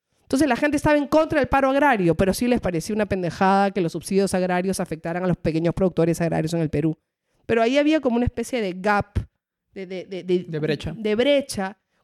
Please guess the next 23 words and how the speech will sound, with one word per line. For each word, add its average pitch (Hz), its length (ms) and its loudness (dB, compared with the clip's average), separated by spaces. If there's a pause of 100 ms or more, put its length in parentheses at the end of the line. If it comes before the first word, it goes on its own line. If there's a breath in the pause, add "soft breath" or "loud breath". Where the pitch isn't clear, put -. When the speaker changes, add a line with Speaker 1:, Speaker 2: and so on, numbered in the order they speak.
Speaker 1:
cultural, 214 800 0
política, 220 880 -2
en 208 160 -2
una, 285 360 -2
en, 226 180 -6
en 240 180 -4
algo 370 160 -4
que 370 100 -10
hay 349 60 -12
que 370 120 -8
reconocer 294 580 -2
y 247 80 -2
que 254 80 -4
hay 262 60 -4
que 285 100 -6
ponernos 247 360 -2
en 262 60 -2
perspectiva 208 420 -2
histórica. 247 360 -2
Estamos 349 320 -2
en 330 60 2
una 349 180 -2
transición 240 840 -2